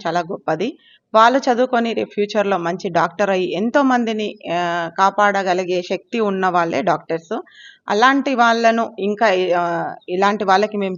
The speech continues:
చెయ్యడము అసోసియేషన్ తరపు నుంచి నిజంగా మాకు చాలా గర్వకారణంగా ఉంది. ఇలా, ఇలాంటి కార్యక్రమాల్లో చాలా వరకు ఇంత ముందు కూడా చేసిన, ఆ,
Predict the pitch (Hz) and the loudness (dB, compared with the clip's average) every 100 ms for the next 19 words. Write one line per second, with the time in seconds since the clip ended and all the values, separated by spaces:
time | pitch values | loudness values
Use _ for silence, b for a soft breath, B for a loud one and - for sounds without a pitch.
0 | 190 185 180 180 175 165 180 175 185 190 | -4 -2 0 -2 -4 -6 -8 -8 -8 -8
1 | 180 180 175 165 165 160 170 202 196 175 | -6 -6 -6 -10 -10 -8 -6 -4 -4 -6
2 | 170 170 170 160 156 147 175 175 175 165 | -6 -6 -6 -6 -6 -4 -2 -2 -2 -6
3 | 165 160 165 302 381 B B - 202 208 | -8 -8 -6 -8 -10 B B -4 0 0
4 | - 208 233 277 285 - - 226 220 208 | 0 0 2 0 0 0 0 -2 -2 -2
5 | 214 208 175 185 196 196 190 175 180 185 | -4 -2 0 2 0 -2 -6 -6 -6 -8
6 | 180 185 190 190 190 196 - 180 180 196 | -6 -4 -4 -4 -4 -6 -6 -8 -6 -4
7 | 180 170 b b b - 196 170 | -4 -6 b b b -8 -2 0